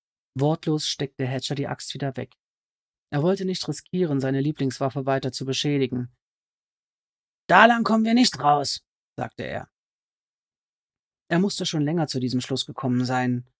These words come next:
hatte es aber einfach weiter versucht, vielleicht getrieben von der Vorstellung, was geschehen konnte,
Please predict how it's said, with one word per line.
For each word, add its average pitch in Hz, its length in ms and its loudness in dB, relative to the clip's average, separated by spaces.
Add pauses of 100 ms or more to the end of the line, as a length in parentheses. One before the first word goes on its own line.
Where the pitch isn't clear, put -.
(180)
hatte 139 180 -2
es 135 140 -4
aber 135 200 -4
einfach 139 360 -6
weiter 143 280 -2
versucht, 120 480 -6 (380)
vielleicht 165 300 2
getrieben 196 440 -2
von 175 200 0
der 156 80 0
Vorstellung, 156 600 -2
was 151 160 -4
geschehen 180 440 -2
konnte, 139 420 -2